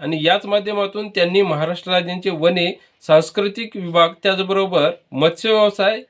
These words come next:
हे मंत्री आहेत, याच माध्यमातून त्यांच्या माध्यमातून सुद्धा आता या, या राज्याचे जे काही शेतकरी कर्ज, कर्जावरती जो बोजा पडलेला आहे तो बोजा, अ, त्यांना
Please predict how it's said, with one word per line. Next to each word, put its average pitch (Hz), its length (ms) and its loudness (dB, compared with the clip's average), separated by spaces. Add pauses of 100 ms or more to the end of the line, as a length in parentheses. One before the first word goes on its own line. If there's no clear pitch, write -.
(100)
हे 214 340 2 (120)
मंत्री 147 400 0
आहेत, 202 240 2 (400)
याच 196 200 0
माध्यमातून 226 560 -2
त्यांच्या 190 380 2 (200)
माध्यमातून 208 680 0
सुद्धा 214 480 0 (180)
आता 156 180 -6
या, 175 220 2
या 180 160 2
राज्याचे 180 680 0
जे 175 140 -8
काही 175 380 -2 (220)
शेतकरी 170 440 -4
कर्ज, 156 320 -2 (360)
कर्जावरती 190 440 0
जो 190 380 -2
बोजा 147 320 0
पडलेला 185 480 -2
आहे 180 240 -2
तो 185 280 -4
बोजा, 170 500 0 (160)
अ, 139 160 0 (160)
त्यांना 151 340 2